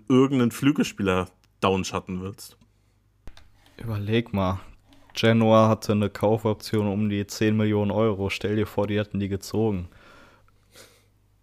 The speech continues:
Speaker 1: Es, es ist wild. Ich mein, wie gesagt, ich hab jetzt, hab gesagt, vor ein paar Jahren wollte ich ihn unbedingt haben.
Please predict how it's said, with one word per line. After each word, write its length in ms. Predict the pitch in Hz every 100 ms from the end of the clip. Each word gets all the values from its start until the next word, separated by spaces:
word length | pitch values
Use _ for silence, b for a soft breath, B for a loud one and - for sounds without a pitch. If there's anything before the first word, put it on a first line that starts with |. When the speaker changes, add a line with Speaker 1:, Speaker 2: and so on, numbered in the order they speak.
| _ _ B B 190 208 202 127
Speaker 1:
Es, 340 | 104 - - -
es 180 | 92 -
ist 180 | 104 - _ -
wild. 440 | 95 95 90 87
Ich 160 | 107 -
mein, 340 | 104 104 104 107
wie 80 | 107 _ B B B
gesagt, 220 | 110 110
ich 120 | 101 107
hab 100 | 101
jetzt, 180 | 98
hab 200 | 104 104
gesagt, 320 | 107 104 107 -
vor 140 | 101
ein 80 | 98
paar 180 | - 107
Jahren 240 | 104 101
wollte 220 | 101 101
ich 40 | 107
ihn 100 | 107
unbedingt 420 | 117 107 104 104
haben. 440 | 107 117 107 117